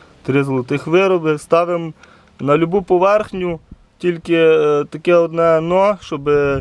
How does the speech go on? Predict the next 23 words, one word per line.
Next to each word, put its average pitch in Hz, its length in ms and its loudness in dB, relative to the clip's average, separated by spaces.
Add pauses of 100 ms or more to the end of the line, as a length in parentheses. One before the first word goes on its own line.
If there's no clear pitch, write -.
(180)
кислота 147 360 -2
не 165 120 -2
попала 156 400 0
вам 147 220 -2
на 156 120 -2
руку, 196 280 -2
бо 151 120 -2
буде 151 300 0 (1040)
невеличкий 160 580 0
опік - 420 -4
і 147 40 -4
подразнення. 113 800 -2 (1080)
Макаємо 165 560 0
ми 156 240 -2 (260)
цей 151 240 0 (260)
олівчик 139 600 0 (1500)
в 120 80 -2
банку, 190 640 -2 (2000)
мочимо 160 380 -4
його 151 240 -4 (100)
в - 60 -20
кислоту 127 600 -6 (120)
і 151 220 2